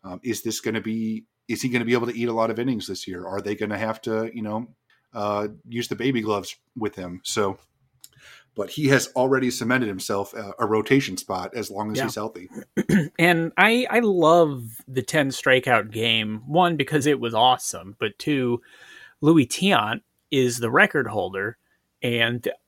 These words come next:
Speaker 2: <sighs> the more we sort of talk about McKenzie and everything, the more I kinda like him as, like, a modern analog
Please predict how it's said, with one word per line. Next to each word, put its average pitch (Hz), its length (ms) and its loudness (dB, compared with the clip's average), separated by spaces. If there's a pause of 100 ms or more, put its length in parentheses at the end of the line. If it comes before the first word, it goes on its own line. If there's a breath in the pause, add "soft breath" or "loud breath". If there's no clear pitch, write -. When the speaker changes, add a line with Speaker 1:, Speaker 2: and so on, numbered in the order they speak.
(140)
Speaker 2:
<sighs> - 440 -8
the 143 120 4
more 175 840 6
we 127 340 -2
sort 147 280 2
of 113 100 -4
talk 143 300 4
about 135 320 4
McKenzie 127 520 0
and 123 100 4
everything, 120 640 -2
the 123 80 0
more 139 280 0
I 269 80 -2
kinda 320 400 -2
like 175 380 2
him 131 260 0
as, 127 160 -2
like, - 140 -2
a 127 80 2
modern 123 520 2
analog 120 580 0